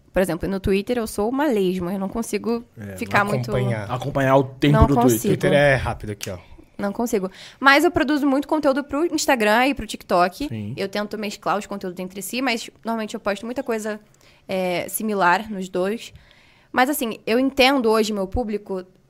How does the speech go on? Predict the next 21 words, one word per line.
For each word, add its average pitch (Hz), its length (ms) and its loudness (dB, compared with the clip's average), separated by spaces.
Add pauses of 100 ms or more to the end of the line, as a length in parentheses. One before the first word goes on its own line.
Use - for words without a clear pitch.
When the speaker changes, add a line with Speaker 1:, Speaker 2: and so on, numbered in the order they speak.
(320)
Speaker 1:
como 220 200 -6
públicos 262 380 -4
diferentes. 233 460 -2
Meu 202 100 -6
público 269 320 -4
do 247 80 -4
Instagram, 233 420 0
meu 220 80 -4
público 233 280 -10
do, 233 100 -4
do 214 140 -6
YouTube, 220 360 -2
meu 208 100 -4
público 233 260 -8
do 233 80 -6
TikTok 226 400 -4
são 233 160 -6
completamente 277 420 -4
diferentes 233 340 -6
entre 233 220 -6
si. - 220 -10